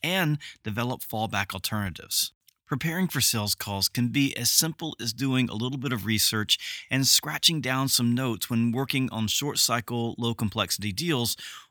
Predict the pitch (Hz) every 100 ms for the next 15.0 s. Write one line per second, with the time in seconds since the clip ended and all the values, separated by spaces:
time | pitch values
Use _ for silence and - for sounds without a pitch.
0 | _ 160 196 208 151 - - 147 143 -
1 | 139 - 120 - 113 123 127 - 113 95
2 | 143 156 - 156 127 - 135 - 120 113
3 | - 156 - 123 120 117 - - - -
4 | 127 135 127 127 - 185 190 131 120 120
5 | 120 113 107 131 113 - 131 135 139 127
6 | - 113 - 139 131 120 95 95 113 -
7 | 120 - 143 185 113 101 - 95 73 -
8 | - - _ - 135 120 147 175 185 175
9 | - 123 - 101 - 98 - 110 95 92
10 | 90 - 98 - 85 71 - _ _ _
11 | 127 117 127 120 - 147 170 170 - 139
12 | - 127 113 110 107 101 - 90 - 98
13 | 92 - - 117 123 113 98 95 - 95
14 | - 123 120 - 113 101 - - -